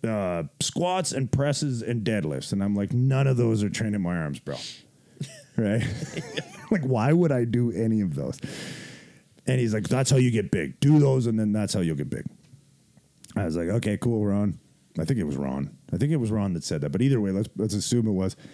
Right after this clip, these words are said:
And then I just went and did more curls and stuff like that. And then I learned the bench press and stuff like that. But it's funny because I started off bench. It was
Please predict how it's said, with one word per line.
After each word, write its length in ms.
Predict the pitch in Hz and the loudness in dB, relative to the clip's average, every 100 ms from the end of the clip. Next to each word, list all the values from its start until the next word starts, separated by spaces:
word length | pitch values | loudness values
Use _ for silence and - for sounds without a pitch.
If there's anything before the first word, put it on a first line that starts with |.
| - - - | -20 -16 -2
And 160 | 156 | 2
then 140 | 139 113 | 2 0
I 120 | 101 | -2
just 280 | 87 85 - | -2 -4 -2
went 260 | 95 87 - _ _ _ _ _ - | 0 0 -4 _ _ _ _ _ -2
and 400 | 101 82 78 104 - - - 98 | 0 0 -2 -8 -20 -12 -8 0
did 180 | 117 104 | 2 2
more 180 | 90 73 | 0 -2
curls 460 | - 95 82 82 | -2 0 2 2
and 320 | 80 73 71 65 - | 2 0 -2 -4 -10
stuff 240 | - 78 78 | -6 -4 -4
like 100 | 73 | -2
that. 160 | 80 85 | -2 0
And 60 | |
then 120 | 127 | 2
I 80 | 147 | 4
learned 260 | 135 123 120 | 2 2 2
the 60 | |
bench 340 | 98 92 92 - | 2 2 0 0
press 320 | 90 85 87 | 0 0 -2
and 180 | 85 78 - - - - - | -4 -4 -8 -20 -20 -20 -6
stuff 200 | - 104 | -2 0
like 120 | 101 | 0
that. 120 | 113 | 0
But 100 | 117 | 0
it's 100 | 120 | 0
funny 220 | - 156 | 2 2
because 320 | 139 117 123 113 | 4 2 2 0
I 100 | 104 | 0
started 360 | - 143 139 | 2 2 4
off 180 | 120 - | 2 2
bench. 220 | 120 117 - | 2 2 2
It 140 | 151 | 4
was 160 | 196 147 | 6 4